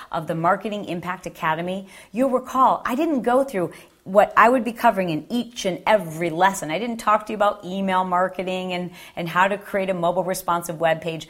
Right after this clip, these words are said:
I might have mentioned it, but what I led with was what you would feel, the transformation. I knew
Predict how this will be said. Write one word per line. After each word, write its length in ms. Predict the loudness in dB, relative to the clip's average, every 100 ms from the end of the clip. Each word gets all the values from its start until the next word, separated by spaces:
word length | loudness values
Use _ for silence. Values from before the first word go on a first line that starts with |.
| -10 -2
I 80 |
might 180 | 2 4
have 140 | 4 2
mentioned 420 | 0 -2 -6 -8
it, 200 | -8 -12 _ _ _ _ _ _ _
but 140 | 0
what 140 | 4 4
I 100 | 4
led 380 | 6 6 6 4
with 400 | 0 0 -10 -20 _ _ _ -4
was 180 | 0
what 160 | 2 2
you 80 | 0
would 140 | -4
feel, 520 | -6 -6 -6 -6 -10 _ _
the 80 | -10
transformation. 880 | -4 -4 -4 -4 -4 -4 -6 -12 -16 _ _ _ _ -6
I 120 | -2
knew 720 | 2 4 6 6 2 0 -4